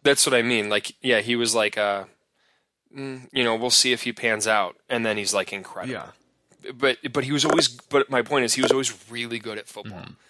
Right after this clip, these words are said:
Speaker 1: Like, it wasn't like he wasn't taken highly because he was bad at football. He wasn't taken highly because he was,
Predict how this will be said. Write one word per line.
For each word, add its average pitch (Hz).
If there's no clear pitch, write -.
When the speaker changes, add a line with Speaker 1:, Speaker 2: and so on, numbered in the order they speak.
Speaker 1:
Like, 123
it 127
wasn't 139
like 139
he 135
wasn't 120
taken 113
highly 107
because 110
he 110
was 98
bad 101
at 92
football. 104
He 127
wasn't 135
taken 127
highly 113
because 110
he 120
was, 104